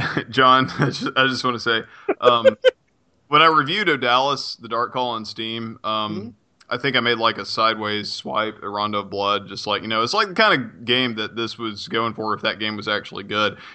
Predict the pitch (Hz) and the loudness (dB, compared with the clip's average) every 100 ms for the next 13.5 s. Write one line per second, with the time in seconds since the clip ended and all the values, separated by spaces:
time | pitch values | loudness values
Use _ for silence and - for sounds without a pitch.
0 | - 160 175 160 151 160 160 139 - 143 | 0 4 6 6 8 8 8 4 0 0
1 | 127 120 120 120 110 107 104 101 117 113 | 0 -4 -4 -2 -2 -4 -6 -2 -2 0
2 | 107 113 - - 151 147 135 - _ - | -4 -8 -10 0 4 6 4 -4 _ 2
3 | 262 254 233 226 202 226 214 269 269 208 | 8 10 10 8 6 6 6 2 -2 -2
4 | 170 185 185 135 143 135 151 156 - 131 | -4 0 0 0 -2 2 2 2 0 -2
5 | 196 139 120 131 131 113 110 110 113 113 | -2 -4 -2 -2 0 -2 -4 -4 -2 -2
6 | 101 107 107 104 78 104 101 104 104 98 | -4 -2 -2 -2 -6 -10 -6 -2 0 -2
7 | 98 98 98 101 107 147 180 160 127 131 | -6 -12 -8 -6 0 4 4 2 -2 -2
8 | 127 131 127 - - 143 - - 220 220 | 0 -2 -4 -10 -8 -10 -10 -12 -12 -6
9 | - 127 127 - 294 - 196 123 - - | 0 0 0 0 0 2 2 2 -4 -14
10 | - - 202 190 131 180 202 202 127 170 | -6 2 4 4 4 0 -2 -4 -6 -8
11 | 185 247 131 131 - 440 - 117 110 - | -6 -4 -2 -4 -4 -10 -4 -6 -6 -8
12 | - 117 220 - 302 208 202 202 226 247 | -4 -4 -2 2 2 2 -6 -4 -4 0
13 | 220 170 202 185 | 2 2 0 -8